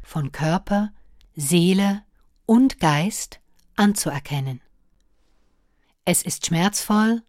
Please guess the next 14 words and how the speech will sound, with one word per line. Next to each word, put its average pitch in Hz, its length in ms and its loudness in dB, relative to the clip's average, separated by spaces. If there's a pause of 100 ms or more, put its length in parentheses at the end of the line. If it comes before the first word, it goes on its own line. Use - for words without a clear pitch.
(120)
die 190 120 2
Heimat 214 640 2
zu - 160 -4
verlassen, 180 600 -2 (520)
einen 214 280 6
geliebten 214 540 4
Menschen 202 440 2
zu - 140 -4
verlieren 165 680 -2 (420)
oder 208 460 2
sich 214 220 -2
verachtet - 640 -2
zu - 120 -8
fühlen. 143 480 -8